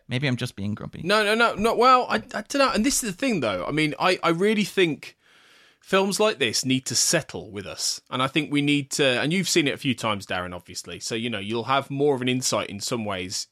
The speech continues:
Speaker 2: to a lot of the beats than I do, having seen it once. But I still think passage of time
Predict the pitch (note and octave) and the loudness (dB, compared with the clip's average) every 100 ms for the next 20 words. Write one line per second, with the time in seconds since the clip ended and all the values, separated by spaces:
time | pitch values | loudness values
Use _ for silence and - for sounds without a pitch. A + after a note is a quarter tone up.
0 | - A#2+ A2 G#2 F#2+ A2+ F#2 - - - | -8 -4 -2 -4 -4 -4 -4 -4 -2 -2
1 | - _ _ _ _ - A#2+ B2 A2+ F2 | -6 _ _ _ _ -4 2 2 0 -4
2 | D#2 G2 G#2 F#2+ G#2+ F#2+ F#2 G2+ E2+ - | -10 -10 -10 -8 -8 -8 -8 -10 -12 -16
3 | - B2+ A#2 - _ - C3+ - C#4 - | -6 -4 -4 -6 _ -6 -2 0 0 -2
4 | G#3 - F3+ F3+ C#3 - C#3+ C#3 G#2+ F#2 | -6 -2 -2 -2 -4 -4 0 2 0 -6